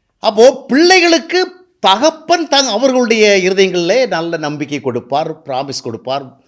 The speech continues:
அது இருக்கு. ஆனா, இன்னைக்கு மாதம் தவறாமல் நம்மிடத்துல வந்து ஊழியக்காரங்க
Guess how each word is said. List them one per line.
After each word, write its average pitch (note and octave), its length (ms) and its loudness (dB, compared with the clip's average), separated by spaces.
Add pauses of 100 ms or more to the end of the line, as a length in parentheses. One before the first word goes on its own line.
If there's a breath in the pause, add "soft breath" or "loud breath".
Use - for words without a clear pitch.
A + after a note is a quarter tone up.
(120)
அது A#2 220 -10
இருக்கு. G#2+ 260 -10 (640 loud breath)
ஆனா, E4+ 240 2
இன்னைக்கு C#4+ 300 0
மாதம் C4 640 2
தவறாமல் A3 560 4
நம்மிடத்துல F#3+ 540 0
வந்து E3+ 440 0
ஊழியக்காரங்க D#3+ 920 0